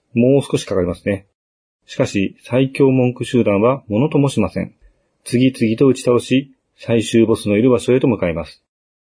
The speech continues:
ちなみに、カオスたちは固定エンカウントなんですが、その地点を通るたびに何度でも出ますので、一気に駆け抜けましょう。こういった意味でも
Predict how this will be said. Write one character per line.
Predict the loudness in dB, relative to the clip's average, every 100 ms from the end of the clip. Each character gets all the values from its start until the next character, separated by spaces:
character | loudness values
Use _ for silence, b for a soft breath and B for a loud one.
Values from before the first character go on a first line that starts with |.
| _
ち | 0
な | 2
み | 4
に、 | 4 2 -2 _ -8
カ | 0
オ | 0
ス | 0
た | -4
ち | -2 2
は | 2 0 _
固 | -8 -4
定 | 0 2
エ | 0
ン |
カ | 0
ウ | -2
ン |
ト | 0
な | -2
ん |
で | -4
す | -2
が、 | 0 0 -4 _ _
そ | -2
の | 0 0
地 | 0
点 | 0
を | 2
通 | 2
る | 2
た | 4
び | 4
に | 2 0 -2 -4
何 | 0 2 4
度 |
で | 2
も | 2 2
出 |
ま | 0
す | 0
の | -2 0
で、 | 0 -2 _ _
一 | -12 -4
気 | 0
に | 0
駆 | 0 -2
け |
抜 | -2
け |
ま | -2
し | -2
ょ | -6 -6 _ _
う。 | _ -2
こ | 2
う | 2
い |
っ | 2
た | 0
意 |
味 | 2
で | 2
も | 2 0